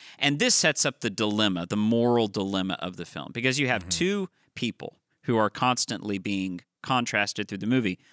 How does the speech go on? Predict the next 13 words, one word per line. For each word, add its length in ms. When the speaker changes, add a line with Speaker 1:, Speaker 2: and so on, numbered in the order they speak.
Speaker 1:
One 180
is 120
the 100
detective, 500
Jake 220
Gyllenhaal, 540
who's 160
doing 240
things, 300
quote, 280
"by 180
the 100
book." 400